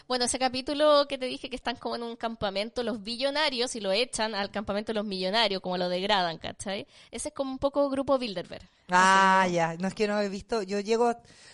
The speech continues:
Speaker 2: llego hasta como la quince y ahí paro y después veo algunos sueltos,
Speaker 1: Sí.
Speaker 2: pero siempre
Speaker 1: Es que hay,
Speaker 2: vuelvo
Speaker 1: claro, hay temporadas bien malitas, pero hay algunas de
Speaker 2: vuelvo
Speaker 1: las
Speaker 2: a
Speaker 1: últimas que,
Speaker 2: empezar.
Speaker 1: que repuntaron.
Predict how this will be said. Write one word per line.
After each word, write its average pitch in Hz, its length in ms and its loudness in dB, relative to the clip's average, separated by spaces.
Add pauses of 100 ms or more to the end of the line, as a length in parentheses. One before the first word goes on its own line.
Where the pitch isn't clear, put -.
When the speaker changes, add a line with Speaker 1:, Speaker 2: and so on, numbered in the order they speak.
(200)
Speaker 2:
llego 262 160 2
hasta 294 160 2
como 254 160 2
la 220 120 6
quince 302 280 -4
y 294 60 4
ahí 277 140 2
paro 254 300 6
y 269 100 2
después 247 280 2
veo 277 160 4
algunos 269 320 -2
sueltos, 262 400 4
Speaker 1:
Sí. - 60 -6
Speaker 2:
pero 208 120 -2
siempre 254 300 -6
Speaker 1:
Es 240 60 -6
que 262 80 4
hay, 302 80 4
Speaker 2:
vuelvo 262 180 0
Speaker 1:
claro, 262 180 4
hay 247 100 0
temporadas 254 300 -2
bien 247 120 -4
malitas, 269 340 -6
pero 214 120 -6
hay 208 60 -4
algunas 214 340 -6
de 185 40 -6
Speaker 2:
vuelvo 214 240 8
Speaker 1:
las 226 100 10
Speaker 2:
a 226 40 10
Speaker 1:
últimas 220 340 2
que, 240 80 -4
Speaker 2:
empezar. 208 480 6
Speaker 1:
que 190 160 -2
repuntaron. 196 760 -4